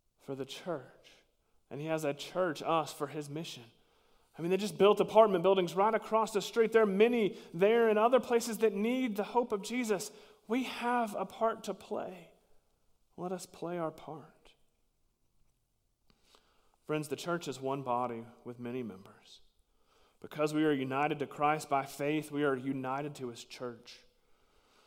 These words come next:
Each of us have been given gifts by God to use for his glory.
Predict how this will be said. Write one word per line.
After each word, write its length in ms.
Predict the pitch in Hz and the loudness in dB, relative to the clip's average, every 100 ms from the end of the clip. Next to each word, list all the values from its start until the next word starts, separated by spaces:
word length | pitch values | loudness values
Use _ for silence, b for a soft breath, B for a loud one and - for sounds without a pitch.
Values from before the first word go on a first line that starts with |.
| b | b
Each 240 | - 190 190 | -2 0 0
of 100 | 160 | 0
us 160 | 147 | -2
have 100 | 151 | -4
been 140 | 147 135 | -6 -4
given 300 | 151 147 127 | -2 -2 -4
gifts 500 | 139 143 143 - - | -2 -2 -2 -10 -10
by 240 | 117 127 | -4 -4
God 480 | 131 127 117 113 113 | -4 -4 -4 -4 -8
to 120 | - | -14
use 340 | 123 131 131 120 | -10 -8 -8 -8
for 120 | 117 | -12
his 240 | 107 127 123 | -12 -12 -14
glory. 420 | 92 101 101 | -18 -20 -20